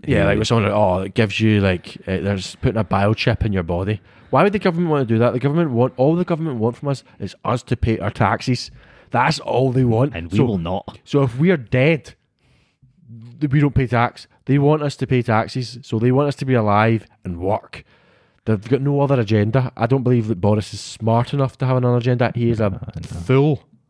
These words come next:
Speaker 1: He is the,
Speaker 2: Yeah.
Speaker 1: an idiot. He's a funny man, but an idiot.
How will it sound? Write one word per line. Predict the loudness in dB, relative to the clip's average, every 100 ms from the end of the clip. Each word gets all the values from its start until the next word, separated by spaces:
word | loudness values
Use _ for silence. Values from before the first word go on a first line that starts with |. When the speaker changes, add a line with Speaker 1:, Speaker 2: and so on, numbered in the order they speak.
| _ _ -20 -20 -20 -20 -20 _ _ _ _ _
Speaker 1:
He | 2 4
is | 2
the, | 2 -2 -2
Speaker 2:
Yeah. | -2
Speaker 1:
an | -2 -2
idiot. | -4 0 2 2
He's | 0 -2
a |
funny | 0 0 2 2
man, | 4 4 2 -2 -6 _ _ _
but | -2 2
an | 2
idiot. | 2 2 0 0